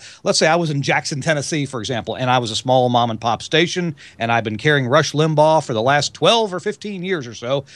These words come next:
and then Clear Channel comes in and buys a few stations in my market, not mine, and they move, and they, they force me to give up Rush and move him over to his station. Is that, is that fair? Well, it's, it's, it's contractual. It's a risk you take all the time, but the station that had him for twelve or fifteen years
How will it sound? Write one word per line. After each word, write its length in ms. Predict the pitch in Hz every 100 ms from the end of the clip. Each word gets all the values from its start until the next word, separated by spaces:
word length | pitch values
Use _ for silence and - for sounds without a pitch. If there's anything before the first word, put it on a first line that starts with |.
| -
and 140 | 123 143
then 380 | 151 147 143 139
Clear 220 | 226 269
Channel 240 | 202 160
comes 280 | - 147 135
in 80 | 143
and 100 | 120
buys 260 | 131 131 120
a 40 |
few 140 | 135 120
stations 320 | 135 120 123
in 80 | 120
my 140 | 120
market, 340 | 120 131 190
not 200 | 98 95 -
mine, 340 | 110 98 131 - - -
and 440 | 135 135 131 131 131
they 100 | 135
move, 160 | 143 -
and 120 | 143
they, 100 | 139 139
they 100 | 151
force 340 | 143 208 277 -
me 120 | 87
to 140 | - 127
give 160 | 131 143
up 140 | 139
Rush 280 | 127 165 -
and 140 | 123
move 140 | 123 123
him 160 | 123
over 200 | 113 127
to 260 | - 160 139 - -
his 160 | 220
station. 360 | - 104 80 76 _ _
Is 160 | 135 127
that, 200 | 131 113 139
is 100 | 117
that 140 | 110
fair? 380 | - 135 185 240
Well, 220 | 123 185
it's, 140 | 151 -
it's, 200 | 123 120
it's 160 | 143
contractual. 580 | - 98 170 247 - 160
It's 100 | -
a 60 | 107
risk 220 | 151 -
you 60 | 147
take 200 | 190 196
all 120 | 196
the 60 | 190
time, 240 | 247 240
but 120 | 151
the 60 | 135
station 320 | 190 202 156
that 100 | 135
had 180 | 202 320
him 80 | 147
for 100 | 123
twelve 240 | 135 117
or 40 |
fifteen 360 | 107 113 120 101
years 240 | 113 180